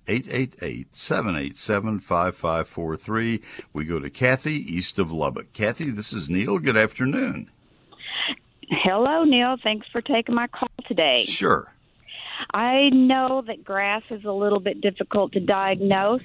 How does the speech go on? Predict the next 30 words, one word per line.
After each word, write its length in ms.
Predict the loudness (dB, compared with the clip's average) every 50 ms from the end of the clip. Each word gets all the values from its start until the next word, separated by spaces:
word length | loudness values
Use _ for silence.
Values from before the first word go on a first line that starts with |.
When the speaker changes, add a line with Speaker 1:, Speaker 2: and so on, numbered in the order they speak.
| -4 -4
Speaker 2:
but 120 | -2 0
I'm 180 | 0 0 -2 -2
hoping 400 | -4 -2 -2 -2 0 2 2 2
you 240 | 4 4 2 2 2
can 80 | 2 0
help 160 | 0 0 0
me 180 | 0 2 2 2
out. 280 | 2 2 0 -2 -6 _ _ -18 -18 -18 -18 _ _ _ _ -8 -8
Speaker 1:
Okay. 320 | -2 0 2 2 2 2 -2 -6 -14 -20 -14 -10 -8 -8 -8 -10 -10 -6 -2
Speaker 2:
I 220 | -2 0 2 2 0
have 560 | 2 2 2 2 2 0 0 0 0 -2 -4 -8 -16 _ -20 -20 _ 0 2
a, 440 | 4 6 6 4 4 2 2 0 -2 _ 0
an 100 | 2 4
area 720 | 4 4 4 4 4 4 4 4 2 2 2 2 2 0 -2 _ 0
in 140 | 2 2
a 80 | 2 2 0 0
circle 600 | 0 2 2 0 0 2 2 2 2 2 0 -4 -8 -14 -20 -20 -18 -18 -18 -20 _ _ -2
about 560 | -2 0 0 2 2 2 2 2 0 -2 -4 -6 -4
six 220 | -2 -2 -2 -4 -6 -8 -6
to 100 | -6 -4 0
eight 260 | 2 2 4 4 2 0 -2 0
feet 220 | 2 4 4 4
in 120 | 4 4 4
diameter 880 | 2 2 2 4 4 4 4 2 2 0 2 2 2 2 2 2 0 -2 -4 _ -20 -20 -20 -20 -20 -20 -20 _ _ _ 0
that 180 | 2 2 0 0 _ _ _ _ _ -2
my 320 | 0 0 2 0 0 -2
hybrid, 760 | -2 -2 -4 -4 -2 -2 -4 -4 -4 -6 -6 -6 -4 -4 -6 -8 _ -16 -20 -18 -14 -12
hybrid 640 | -10 -8 -4 -4 -4 -4 -2 0 0 0 0 0 0
Bermuda 560 | 2 2 4 4 4 4 4 4 4 4 2 4
is 320 | 4 4 4 4 2 -4